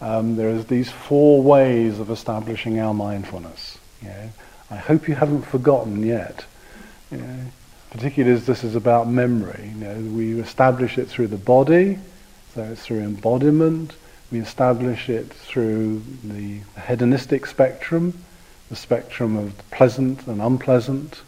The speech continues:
which is Vedana. So there's the ways of establishing it through Vedana. What we've been engaging in today, which is establishing it through Chitta, yeah, through the mind. Uh, the word Chitta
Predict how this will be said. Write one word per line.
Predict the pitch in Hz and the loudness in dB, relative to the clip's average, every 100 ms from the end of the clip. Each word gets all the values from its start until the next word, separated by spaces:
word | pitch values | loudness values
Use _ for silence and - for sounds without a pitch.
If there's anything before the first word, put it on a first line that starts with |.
| - | -12
which | 104 - | -10 -10
is | 95 | -4
Vedana. | 107 120 131 135 147 151 - - - - - - | 2 4 6 4 4 -2 -12 -20 -20 -20 -20 -16
So | 117 113 113 | -10 -6 -6
there's | 107 104 104 98 | -8 -8 -10 -10
the | 107 104 101 | -8 -8 -8
ways | 104 110 117 110 | -4 0 0 0
of | 110 | -4
establishing | 107 120 110 113 104 113 | -4 -2 -2 -4 -6 -6
it | 113 | -6
through | - 113 | -4 -4
Vedana. | 101 104 107 120 120 | -2 -4 -4 -4 -4
What | 110 123 139 | 0 2 2
we've | 123 110 | -2 -2
been | 117 113 | -2 0
engaging | 107 127 135 143 123 123 | -2 4 6 6 4 0
in | 120 117 | 2 0
today, | 113 113 117 113 127 151 | -2 -4 2 2 2 0
which | 120 101 | -4 -8
is | 104 | -10
establishing | 107 - 120 110 113 113 | -6 -2 -2 -2 -6 -6
it | 113 | -8
through | - - 104 | -8 -8 -8
Chitta, | - 151 147 190 190 - - - - - - - - - | -6 -6 0 2 2 -4 -20 -20 -20 -20 -20 -20 -20 -18
yeah, | 139 123 139 151 165 - - - - - | -12 -12 -10 -12 -14 -20 -20 -20 -20 -20
through | - - 117 | -6 0 0
the | 104 | 0
mind. | 104 120 131 139 165 196 208 - - - | 0 4 6 6 6 6 2 -2 -12 -12
Uh, | 107 110 | -10 -8
the | 110 | -2
word | 123 120 | 0 0
Chitta | - 147 - 123 127 | 0 -2 4 4 4